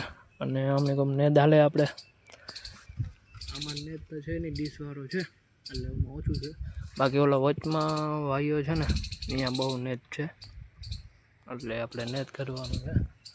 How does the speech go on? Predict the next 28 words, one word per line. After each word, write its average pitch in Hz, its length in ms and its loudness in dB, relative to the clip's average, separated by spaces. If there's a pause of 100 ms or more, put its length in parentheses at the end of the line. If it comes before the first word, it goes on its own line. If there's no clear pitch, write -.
(200)
હાલો, 147 200 -10 (360)
બતાવો 131 320 -10
બળદ. 123 300 -6 (1700)
આપણે - 220 -6
નેદવાનું 139 560 -2
ચાલુ 131 220 -8
કરી 143 280 4
દીધું 143 120 -10
છે, - 220 4
આપણે - 340 12
દાંતી - 300 12
રાખી - 180 12
દીધી, - 260 8
હવે - 260 8
વખેડો 139 340 0
આપણે - 340 -4
આંકવાનું - 840 0
છે. 151 180 -2 (1120)
એટલે 135 380 -4
નેદવાનું 135 580 -2
આપણે 135 240 -6
ચાલુ 135 340 0
કરી 143 180 0
દીધું 131 300 -6
ને 131 60 -2
વખેડો 147 800 6
આ 147 180 4
તૈયાર 143 380 8